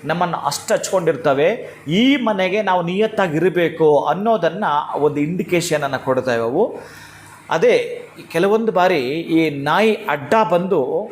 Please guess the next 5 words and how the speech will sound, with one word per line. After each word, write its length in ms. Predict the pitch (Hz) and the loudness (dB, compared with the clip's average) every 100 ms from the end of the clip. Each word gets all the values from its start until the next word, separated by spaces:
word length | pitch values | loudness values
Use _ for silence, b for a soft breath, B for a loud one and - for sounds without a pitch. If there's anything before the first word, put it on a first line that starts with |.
| - | -2
ಒಂದು 260 | 156 156 139 | 0 2 4
ವಾಹನ 340 | 160 185 185 | 4 4 2
ಹತ್ಸ್ಬಿಟ್ಟಿರ್ತಾರೆ, 1120 | 120 151 - 170 170 156 - 143 170 214 - - | -2 -4 -4 -4 -2 -2 0 2 2 0 -4 0
ಅವನಿಗದು 520 | 165 190 185 165 127 | 2 2 0 0 2
ದೋಷವೇ. 840 | 165 208 220 196 165 - - B | 4 4 4 4 4 0 -8 B